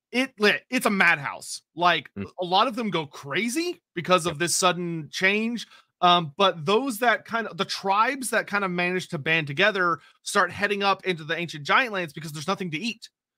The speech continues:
Speaker 2: Mm-hmm.
Speaker 1: Um, they're gonna starve. And
Speaker 2: Yep.
Speaker 1: they, they, they, there's nothing left for them. And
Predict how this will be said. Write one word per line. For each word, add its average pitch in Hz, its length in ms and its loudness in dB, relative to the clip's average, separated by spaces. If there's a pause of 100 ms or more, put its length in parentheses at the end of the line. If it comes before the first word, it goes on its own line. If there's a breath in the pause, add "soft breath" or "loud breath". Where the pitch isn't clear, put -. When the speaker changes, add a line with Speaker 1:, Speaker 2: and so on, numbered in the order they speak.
(260)
Speaker 2:
Mm-hmm. - 60 2
Speaker 1:
Um, 165 240 4
they're 175 100 0
gonna 190 180 2
starve. 185 540 4 (200)
And 165 340 0
Speaker 2:
Yep. 117 200 -2
Speaker 1:
they, 185 420 4
they, 165 420 -2
they, 185 360 2
there's 147 300 -6
nothing 185 280 -2
left 202 240 2
for 143 80 -6
them. 117 300 -4 (400)
And 180 400 2